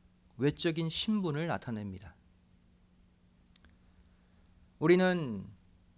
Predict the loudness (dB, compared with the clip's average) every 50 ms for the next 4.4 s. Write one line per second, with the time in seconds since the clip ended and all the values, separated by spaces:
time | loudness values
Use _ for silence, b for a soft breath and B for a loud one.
0 | _ -20 -20 -20 -20 -20 -20 -20 -20 _ -6 0 0 0 2 2 2 2 2 2
1 | 0 -2 0 0 0 0 2 2 2 2 2 0 -2 0 0 0 0 -2 -6 -10
2 | -14 -18 -20 -20 -20 -20 -20 -20 -20 -20 -20 -20 _ _ _ _ -20 -18 -16 -8
3 | -4 -2 0 2 2 4 4 4 4 4 2 0 2 2 4 6 6 6 6 6
4 | 4 2 0 0 -2 -6 -10